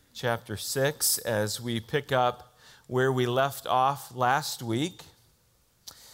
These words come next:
Last week, we began walking through Daniel six, the chapter which contains the most well-known event in Daniel's life. Uh, whether you were raised in a Christian home or not, you probably heard at some point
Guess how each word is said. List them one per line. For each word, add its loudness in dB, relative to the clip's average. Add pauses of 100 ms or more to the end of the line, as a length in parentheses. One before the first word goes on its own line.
(200)
Last 2
week, 2
we 4
began 0
walking 2
through 0 (240)
Daniel 4
six, 2
the 4
chapter 2
which 0
contains -2
the -2
most 0
well-known 2
event 0
in -4
Daniel's 0
life. 0 (1500)
Uh, -12
whether 4
you 4
were 4
raised 2
in 0
a -2
Christian -2
home 2
or 2
not, 4
you -4
probably 2
heard 2
at 2
some 2
point 0